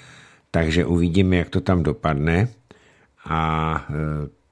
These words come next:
každopádně se domnívám, že stojí za to se tam dostavit. A jsem velice rád, že mi Petr Hampl potvrdil to, co jsem si myslel, že Trikolóra na pořádání této akce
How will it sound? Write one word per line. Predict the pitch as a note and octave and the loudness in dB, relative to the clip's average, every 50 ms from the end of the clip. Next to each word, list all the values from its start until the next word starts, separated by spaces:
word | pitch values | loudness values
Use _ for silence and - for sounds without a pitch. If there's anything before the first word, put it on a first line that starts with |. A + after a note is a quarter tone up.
| _ | _
každopádně | - F2 D#2+ D2 E2 F#2+ D#2+ - F#2 F2 F2 F2 E2+ E2 F2+ F2+ F#2 F2+ F2+ F2 - - | -2 -2 -2 0 0 -2 0 2 2 4 4 4 2 2 2 2 2 2 0 -2 -4 -6
se | - - D#2+ D2+ | -4 -2 -2 0
domnívám, | C#2 E2 E2 D#2+ E2 E2+ E2+ E2+ D#2 C#2+ E2 E2 E2+ E2+ E2+ E2+ | 2 2 2 2 2 2 2 0 0 0 0 0 0 0 0 0
že | D2+ D#2+ D2+ | 0 0 -2
stojí | - - - - E2+ E2 E2 D2+ | -2 -2 -2 0 0 0 0 0
za | C#2 D#2 D2 | 0 -2 -2
to | - D#2+ | -2 -4
se | - - E2 | -4 -4 -4
tam | C#2+ - D#2+ D#2 D2 | -4 -2 -2 -2 -2
dostavit. | C#2+ C2 - - - D2+ C#2+ B1 A#1+ G#1+ - _ - - | -4 -4 -6 -4 -4 -4 -4 -4 -6 -8 -10 _ -20 -14
A | - - C#2 C#2 C2 B1 A1 G#1+ A#1+ A1+ A#1 A#1 G1+ | -10 -8 -6 -6 -6 -6 -8 -10 -12 -12 -14 -16 -14
jsem | - - - F#2 F2 D#2+ C#2+ | -10 -2 0 2 2 2 2
velice | C#2 F2 F2+ G2+ G2+ - - G#2+ G2+ | 2 2 2 2 2 4 4 6 6
rád, | F#2 F#2 F#2 E2+ D2+ D2 C#2 - - - - | 8 6 6 6 4 2 -2 -4 -8 -10 -10
že | B1+ B1 C#2 D#2 | -8 -6 -4 -2
mi | D2+ D#2 D#2 D2+ D2 - _ _ _ _ _ _ _ - | -2 0 0 -2 -4 -6 _ _ _ _ _ _ _ -4
Petr | E2+ D2+ - F2 | -4 -2 0 0
Hampl | D2+ D#2 E2+ D#2 - E2+ C#2+ | 0 2 0 2 0 -2 -2
potvrdil | - - - F#2+ F2+ - - E2+ E2+ E2+ D2 C2+ D#2 D#2 D#2 D#2+ | -2 0 0 0 0 2 -2 -2 0 0 0 0 0 0 0 0
to, | D2+ - D#2 | -2 -2 -4
co | - - D#2 | -2 -2 -4
jsem | - - F2 D#2+ | -2 -2 -2 -2
si | - - E2 | -2 -2 -2
myslel, | D#2+ D#2 D2 - - D#2+ D#2+ D#2+ E2 E2+ E2+ - _ _ _ _ _ _ _ _ _ _ _ _ | -2 -2 -2 -2 -2 0 0 2 2 0 0 -2 _ _ _ _ _ _ _ _ _ _ _ _
že | - - C2 C2 D2+ D2 C#2+ C#2+ D2 D2+ - _ _ _ | -6 -4 -2 0 0 2 2 0 -2 -4 -6 _ _ _
Trikolóra | _ - F2+ F2+ - - F2 E2+ D#2+ D#2 D#2 D#2 D#2 D2+ D2+ D#2 | _ 2 2 2 2 4 4 4 6 6 4 4 4 2 2 2
na | D2+ D2 C2+ B1+ - _ _ _ | 0 0 -2 -4 -6 _ _ _
pořádání | - F#2+ F2+ - F#2+ E2+ D#2+ D#2 D#2 C#2 C#2 D2 C#2+ C#2 C#2+ C#2+ C#2 B1+ | 4 4 4 6 6 4 4 4 2 2 0 0 0 0 0 0 -2 -2
této | - D#2 C#2+ B1+ - - C2 G#1 | -2 -4 -4 -4 -4 -4 -4 -4
akce | A#1+ C2+ - - - - D2 C2 | -4 -6 -6 -6 -6 -4 -4 -6